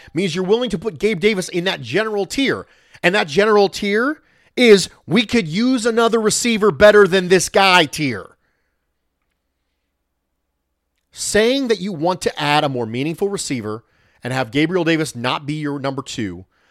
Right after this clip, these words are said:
does not mean you hate Gabriel Davis. It doesn't even mean you think he's a bad number two.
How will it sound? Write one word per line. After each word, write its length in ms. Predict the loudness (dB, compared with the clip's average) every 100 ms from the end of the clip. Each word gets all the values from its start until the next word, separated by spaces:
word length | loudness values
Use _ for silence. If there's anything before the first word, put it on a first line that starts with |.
| _ -4
does 180 | -4
not 340 | -2 -2 -2 -2
mean 520 | -4 -4 -4 -6 -10 _ _ _ _ _ _ _
you 240 | -8 -8 -8
hate 340 | 0 2 2 0
Gabriel 380 | 0 0 0
Davis. 500 | 4 4 4 -6 -10 -12 _ -6
It 100 | 0
doesn't 240 | 2 2
even 160 | -2 -2
mean 160 | -4
you 100 | -4
think 200 | -2 -4
he's 160 | -4 -2
a 80 | -2
bad 420 | 2 4 4 2
number 220 | 0 -2
two. 400 | -4 -2 -2 -2